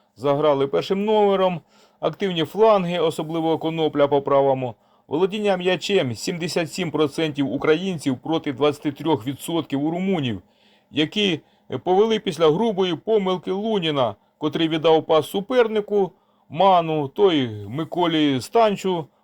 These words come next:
удар у дальній кут, вийшов бездоганним. Нуль один, двадцять дев'ята хвилина. Ось так ось, тримали хлопці Реброва нитки гри у своїх руках і самі подарували супернику гол. Після чого українці загубилися.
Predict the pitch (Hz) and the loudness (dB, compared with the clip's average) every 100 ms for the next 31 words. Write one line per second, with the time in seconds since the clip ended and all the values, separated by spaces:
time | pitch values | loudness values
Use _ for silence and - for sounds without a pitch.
0 | _ 165 180 180 151 165 165 160 - 139 | _ -2 4 4 2 0 0 -2 -6 -6
1 | 131 170 147 139 135 120 117 120 113 135 | -6 -6 -4 -4 -2 0 2 0 0 -4
2 | 170 165 175 147 143 131 131 131 117 123 | -4 -2 0 0 0 0 0 0 -2 -4
3 | 110 101 98 - _ _ 226 214 247 226 | -4 -6 -8 -14 _ _ 0 2 4 4
4 | 147 127 104 - 185 240 254 240 220 220 | 4 0 -2 -6 -4 2 4 4 2 0
5 | 226 214 214 208 202 202 202 196 190 190 | 2 0 2 4 4 4 4 4 2 -4
6 | - 185 170 180 175 180 175 160 160 175 | -4 -2 -2 -2 -4 -6 -6 -4 -2 2
7 | 165 - 247 - 226 226 233 175 156 160 | 0 0 -4 2 2 2 -2 -2 0 0
8 | 160 202 185 151 143 131 175 135 107 107 | 4 4 4 0 -4 -4 -4 -4 -6 -8
9 | 110 113 101 - _ _ _ _ _ _ | -6 -6 -6 -14 _ _ _ _ _ _
10 | _ _ _ _ _ _ - 208 214 214 | _ _ _ _ _ _ -2 -2 2 2
11 | 214 254 220 220 208 208 208 220 214 - | 2 2 6 6 4 0 0 0 -6 -4
12 | 208 180 - _ _ 117 160 233 254 233 | -4 -4 -8 _ _ -2 0 2 2 2
13 | 262 220 135 107 107 95 | 2 4 2 0 -2 -4